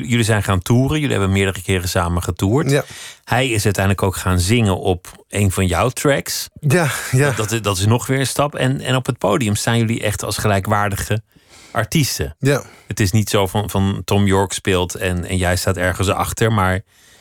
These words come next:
Speaker 1: jullie staan echt met z'n drie op het podium,
Speaker 2: Ja.
Speaker 1: eh, muziek en beeld te maken.
Speaker 2: Ja.
Speaker 1: Dat, dat vind ik wel bijzonder, dat je, dat je toch als minder bekende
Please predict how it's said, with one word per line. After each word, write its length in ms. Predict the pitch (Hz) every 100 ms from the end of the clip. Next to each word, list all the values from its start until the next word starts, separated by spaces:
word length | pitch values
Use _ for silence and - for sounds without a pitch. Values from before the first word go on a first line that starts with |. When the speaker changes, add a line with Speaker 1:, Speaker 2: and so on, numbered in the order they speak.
| - _
Speaker 1:
jullie 180 | 107 98
staan 220 | - 101
echt 140 | 107 -
met 100 | 101
z'n 120 | 104
drie 260 | 101 107
op 80 | 95
het 120 | - -
podium, 520 | 95 92 90 92 127
Speaker 2:
Ja. 140 | 127 - - _ _ _
Speaker 1:
eh, 140 | - -
muziek 420 | 95 90 - 101
en 140 | 92
beeld 360 | 90 62 - - - -
te 100 | -
maken. 520 | 95 85 80 80 80 -
Speaker 2:
Ja. 240 | - 123 - - _ _ _ _ -
Speaker 1:
Dat, 120 | - 165
dat 120 | 160
vind 140 | 185
ik 60 | 160
wel 80 | 143
bijzonder, 380 | 135 170 175 123
dat 180 | 110 107
je, 80 | -
dat 160 | 107
je 60 | -
toch 160 | 123 107
als 120 | 101
minder 280 | 117 117 95
bekende 640 | 92 107 98 98 95 98